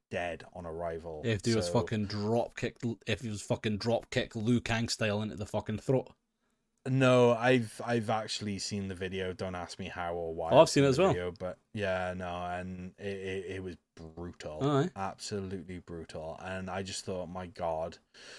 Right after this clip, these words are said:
Speaker 1: So, yeah, unfortunately, he passed away, and there's gonna be a remembrance thing Oh, that might have already happened, actually. But yeah, either way,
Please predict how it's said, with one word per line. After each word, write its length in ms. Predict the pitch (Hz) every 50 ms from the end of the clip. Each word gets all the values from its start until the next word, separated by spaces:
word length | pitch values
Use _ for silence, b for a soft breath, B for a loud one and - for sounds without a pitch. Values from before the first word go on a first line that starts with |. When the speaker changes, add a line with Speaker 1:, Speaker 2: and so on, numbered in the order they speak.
| B B
Speaker 1:
So, 720 | - - - 107 98 95 95 92 92 90 90 90 90 - _ _ _
yeah, 400 | 101 98 95 92 90 85 85 82 - - - _
unfortunately, 1200 | 107 98 95 - - 131 123 127 104 - - - 101 95 87 - - 95 95 92 92 92 92 90 - - _ _ _ _ _ _ _ _ _ _
he 160 | - 104 95
passed 340 | - - 95 87 - - -
away, 420 | 92 90 87 87 85 85 85 82 -
and 420 | - 87 87 87 87 87 87 87 90
there's 180 | 90 90 85 -
gonna 180 | - 95 90
be 160 | 82 90 87 87
a 260 | 87 87 85 85 85
remembrance 840 | 85 87 87 90 90 87 87 85 82 90 85 85 82 - - - -
thing 440 | - - 92 85 85 82 82 82 82 _ _ _ _ _ _ _ _ _ _ _ _ _ _ _ _ _ _ _ _ _ _ _ _ _ _ _ _ _ _ _ _ _ _ _
Oh, 200 | 98 98 92 90
that 140 | 87 90 90
might 120 | 95 90 85
have 100 | 78 80
already 240 | 80 80 78 78 73
happened, 340 | - - 78 - - 85 82
actually. 400 | 76 73 71 - - - 80 80 - _
But 120 | - 87 85
yeah, 240 | 90 - 87 82 - B B B B B B B -
either 280 | 160 147 143 131 123
way, 500 | 113 113 113 110 104 101 95 95 95 95